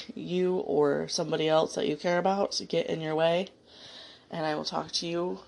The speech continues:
all probably next Monday.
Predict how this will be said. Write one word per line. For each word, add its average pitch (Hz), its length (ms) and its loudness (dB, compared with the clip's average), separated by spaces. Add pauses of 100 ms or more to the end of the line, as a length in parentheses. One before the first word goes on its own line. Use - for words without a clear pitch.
(160)
all 170 520 2 (1300)
probably 254 640 -2
next 214 420 -6
Monday. 165 680 -6